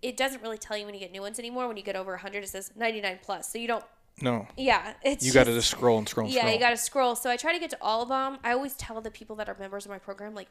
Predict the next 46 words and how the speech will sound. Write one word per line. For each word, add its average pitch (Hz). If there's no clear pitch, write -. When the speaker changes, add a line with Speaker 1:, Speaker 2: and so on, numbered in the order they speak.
Speaker 1:
"Please 269
just, -
like, 214
please 247
email 226
me 294
if 220
you 208
have 208
a 202
question 208
about 208
the 196
workout," 214
'cause 233
if 220
they 214
D 226
M 240
me, 202
like, 202
it 202
can 196
get 190
lost 196
so 214
easily. -
Speaker 2:
Well, 127
here's 135
the 123
crazy 127
thing, 107
and 117
I'm 110
not 107
trying 104
to -
talk 110
shit -
about 107
my 104
sister, 120
but 101
I'm 101
going 104
to. 113